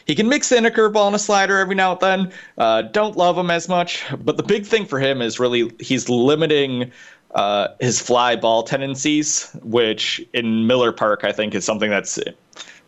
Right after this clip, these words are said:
always a little worrisome. It's always a little, because balls can carry so well, you don't find fly ball pitchers having that much success in that realm. So him being able to get more strikeouts are, is a big deal,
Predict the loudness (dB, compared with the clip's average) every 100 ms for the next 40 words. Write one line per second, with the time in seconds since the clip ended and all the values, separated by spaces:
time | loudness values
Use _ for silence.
0 | _ _ _ 0 2 2 0 0 2 2
1 | 2 2 2 0 -2 -4 -6 -8 -2 2
2 | 2 2 2 2 2 -2 -10 -20 -20 -20
3 | -4 -4 0 -2 0 -4 -2 0 2 0
4 | -4 -6 -4 -2 -2 0 2 2 0 0
5 | -2 -4 -10 _ -20 _ _ -20 _ _
6 | _ _ _ -20 -20 -4 0 0 -2 -6
7 | -2 0 0 -2 -2 -4 -4 -4 -2 -4
8 | -4 -6 -6 -8 -10 -6 -2 -2 -2 -2
9 | -2 0 0 0 -2 -8 -20 -20 -20 _
10 | -2 2 4 4 2 -2 0 -2 -2 -4
11 | -2 -2 -2 -4 -2 0 0 2 0 0
12 | 0 -2 -6 -2 0 2 2 0 0 0
13 | 2 0 0 0 0 0 2 2 -2